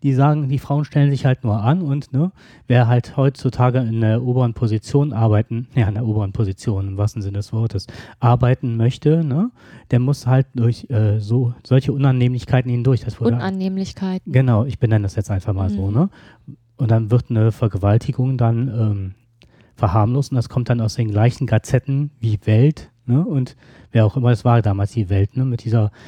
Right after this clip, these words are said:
Speaker 1: amerikanischen, ähm, Uni-Professorin war
Speaker 2: Ja.
Speaker 1: das, ne?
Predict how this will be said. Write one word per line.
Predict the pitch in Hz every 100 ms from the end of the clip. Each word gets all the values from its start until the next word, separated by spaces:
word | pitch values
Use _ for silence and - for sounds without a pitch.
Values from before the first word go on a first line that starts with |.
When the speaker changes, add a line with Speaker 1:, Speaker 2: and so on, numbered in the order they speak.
| -
Speaker 1:
amerikanischen, | - 110 104 - 107 107 104 - 107 110 113
ähm, | 101 98 104 - _ - _ _ - - - - - - _ _ _ _ -
Uni-Professorin | 135 120 - 95 95 104 95 98
war | 95
Speaker 2:
Ja. | 92
Speaker 1:
das, | 92 104
ne? | 110